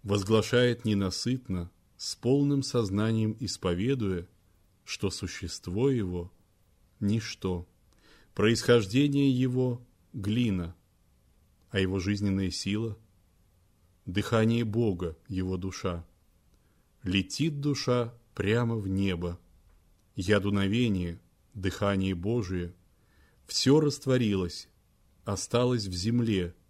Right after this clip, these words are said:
из которой и было взято. Я сын вечного царя. Я Бог по благодати. Я бессмертен и вечен. Я через одно мгновение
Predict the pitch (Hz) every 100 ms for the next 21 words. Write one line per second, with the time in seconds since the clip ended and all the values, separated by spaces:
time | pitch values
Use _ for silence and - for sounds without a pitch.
0 | _ _ _ _ - 113 - 98 98 110
1 | 104 107 110 90 101 98 92 82 107 90
2 | 90 85 _ _ _ _ _ _ _ _
3 | - 101 117 - 123 123 95 110 127 -
4 | 123 117 - 113 110 95 85 - _ _
5 | _ _ _ _ _ _ - 90 107 95
6 | 117 143 - - 104 104 98 101 95 90
7 | 82 87 85 - - _ _ _ - 95
8 | 107 107 113 - 101 110 135 123 127 123
9 | 120 113 107 107 - - 87 92 _ _
10 | _ _ _ _ _ _ - 104 101 110
11 | 101 101 95 113 120 95 95 92 120 123
12 | 101 87